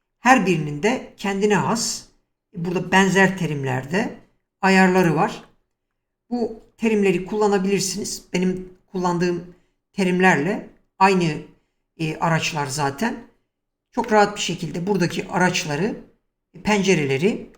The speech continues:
düzenleyebilirsiniz. Bunu da bir silelim. Ardından ne varmış? Bir bakalım. Door, kapı var. Üç tane kapı çeşidi var. Şöyle basit bir şekilde bir tanesinden bahsedeyim. Bakın yine genişlik var. Kontrole basarsak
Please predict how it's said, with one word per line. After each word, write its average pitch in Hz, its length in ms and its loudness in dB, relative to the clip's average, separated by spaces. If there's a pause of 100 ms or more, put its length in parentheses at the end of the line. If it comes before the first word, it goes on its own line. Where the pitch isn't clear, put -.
(300)
düzenleyebilirsiniz. 190 1160 0
Bunu 220 120 -4
da 135 100 -4
bir 127 40 -8
silelim. 190 680 0 (640)
Ardından 247 440 2
ne 262 120 2
varmış? 175 440 0
Bir 190 140 -4
bakalım. 208 600 -2 (340)
Door, 208 240 8 (220)
kapı 196 260 -2
var. - 180 -4 (140)
Üç - 200 -4
tane 214 260 0
kapı 196 280 -6
çeşidi 143 400 -4
var. - 340 -4 (640)
Şöyle 220 240 -8
basit - 260 -2
bir - 60 -10
şekilde 190 380 -4
bir - 80 -10
tanesinden 135 640 -6
bahsedeyim. 185 680 0 (600)
Bakın 175 120 -8
yine 214 220 2
genişlik - 840 -2 (760)
var. 170 280 -2
Kontrole 180 420 -2
basarsak 180 680 -4